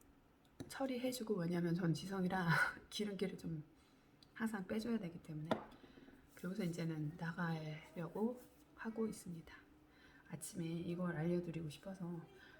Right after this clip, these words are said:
아무튼 제가 정말 알려드리-, 제일 좋아하는 건 이거예요. 이거 혹시 이거 비싸지도 않아요. 한 삼십 불 정도면 살 걸,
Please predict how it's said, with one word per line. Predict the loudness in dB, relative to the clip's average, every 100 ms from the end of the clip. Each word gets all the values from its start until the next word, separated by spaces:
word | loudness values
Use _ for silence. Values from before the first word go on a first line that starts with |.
| -20 -20 -20 -12 -4
아무튼 | 0 4 4 2 -8
제가 | 2 6 10
정말 | 12 12 12
알려드리-, | 8 6 2 0 -2 -4
제일 | 4 6 6
좋아하는 | 6 6 8 6 4
건 | 4
이거예요. | 2 2 0 -2
이거 | -4 -8 -16 -18 -20 -20 -18
혹시 | -12 -4 -2 -4 -6 -20 -20 -20 -20 -14 -10 -6
이거 | -4
비싸지도 | 0 0 0 -2 0 2
않아요. | 2 0 -2 -4
한 | -6
삼십 | -6 -14 -16 -12
불 | -2 0 0 -2 -6 -6
정도면 | 0 0 0 -2
살 | -2 -4 -4
걸, | -4